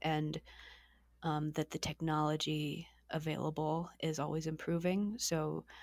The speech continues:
I dream that we will be able to use this as a first step in, um, expanding Meow Wolf exhibits beyond the walls into all the,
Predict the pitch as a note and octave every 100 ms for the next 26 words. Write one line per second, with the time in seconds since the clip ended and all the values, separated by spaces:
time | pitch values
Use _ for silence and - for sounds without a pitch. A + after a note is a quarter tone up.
0 | - - - E3 E3 E3+ E3 D#3+ D3+ -
1 | D#3 D#3 D#3 - B2+ D3 D3+ D3 - D3+
2 | D3+ D#3 - - - G#3 F#3+ F#3 - D#3+
3 | C#3+ - A3 - - G#3 - - - _
4 | _ - - - _ - D3+ E3 D#3 D#3
5 | D#3 - D3+ D3+ D3+ - _ _ _ _
6 | _ _ _ D#3+ - - - E3+ E3 E3
7 | E3 D#3+ D#3+ D#3 D3+ D3 C3+ - - D#3+
8 | D#3+ D#3 D#3 D3+ - - - - - F3+
9 | E3+ D#3+ D#3+ D3+ C3+ C#3 D3+ - - C#3
10 | D3+ - C#3 C#3+ F3+ - _ _ _ _
11 | _ _ _ _ _ _ _ _ _ _
12 | _ _ _ _ - _ _ _ _ _
13 | _ _ _ _ - - - - _ _
14 | - F3 E3 D#3+ B2+ E3+